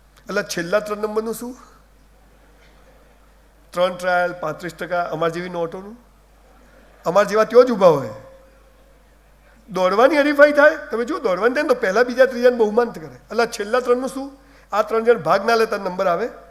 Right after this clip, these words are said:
આ એકલા કયો દોડે? "જાઓ, દોડો." એટલે આ છે તો તું છે,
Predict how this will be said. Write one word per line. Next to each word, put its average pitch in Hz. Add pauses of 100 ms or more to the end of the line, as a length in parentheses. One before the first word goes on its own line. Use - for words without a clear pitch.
(220)
આ 208
એકલા 202
કયો 226
દોડે? 170
"જાઓ, 165
દોડો." 160 (1400)
એટલે 233
આ 277
છે 247
તો 311
તું 294
છે, -